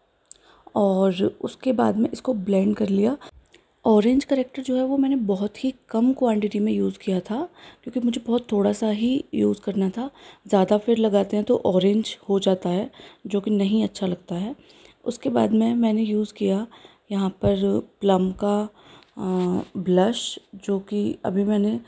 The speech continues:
नया ही यूज़ किया है। बहुत ही अच्छा पिगमेंटेशन है इसका। और ये जो शेड है, ये डस्की स्किन टोन हो, मीडियम स्किन टोन हो, ये हर स्किन टोन पर ये शेड जाएगा। बहुत ही अच्छा और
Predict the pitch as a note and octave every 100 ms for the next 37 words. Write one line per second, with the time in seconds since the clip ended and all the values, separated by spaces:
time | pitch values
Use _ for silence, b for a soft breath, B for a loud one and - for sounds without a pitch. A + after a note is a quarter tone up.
0 | B B - G3 G3 G3+ G#3 A3 A3+ G#3+
1 | - A3 G#3 G#3 F3 F3+ F#3+ G3 - A3
2 | G3+ G#3+ G#3 G3 F#3 F#3 F#3 F3+ G3 G3+
3 | G#3+ - - B3+ B B A#3 - A3+ G3
4 | G3+ A#3+ B3+ D4+ D4 B3 G#3+ G3+ G3+ A3
5 | B B B G3 G#3+ A#3 A#3+ - - F#3+
6 | G3 G3 - A#3 A#3 - A#3 A3 A3 G#3+
7 | A3+ G#3 G3+ G3 A3 G#3+ - G#3+ G#3 G#3
8 | G3+ G#3+ A#3 B B - A#3 C4 - A3
9 | A#3+ - - - A3+ G#3 G3+ F#3 G#3 F#3+
10 | G3 G#3 - - G3+ G3+ F#3 F#3 E3+ D#3+
11 | - - B B B B F#3+ G3+ G3+ A#3
12 | - - - - - G#3+ A3+ B B B
13 | _ - G3+ F#3+ F#3+ F#3+ -